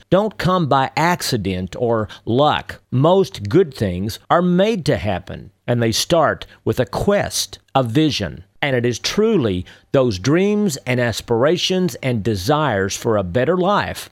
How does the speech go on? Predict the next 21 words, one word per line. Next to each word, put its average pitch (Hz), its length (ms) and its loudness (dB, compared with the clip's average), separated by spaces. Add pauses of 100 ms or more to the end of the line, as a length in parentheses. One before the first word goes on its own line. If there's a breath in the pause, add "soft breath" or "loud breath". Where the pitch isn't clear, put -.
that 117 120 0
keep - 280 0
us 107 160 -2
going 156 480 2
forward 110 580 0 (260 soft breath)
to 160 140 2
make 151 600 0
it 147 220 -2
better. 185 460 0 (180)
Some 202 340 2
today 110 320 2
in 98 100 0
America 95 640 0 (200 loud breath)
seem 202 340 2
to 180 100 4
have 151 260 0
given 180 360 2
up 185 280 0
on 175 240 2
that 160 220 2
vision. 123 580 0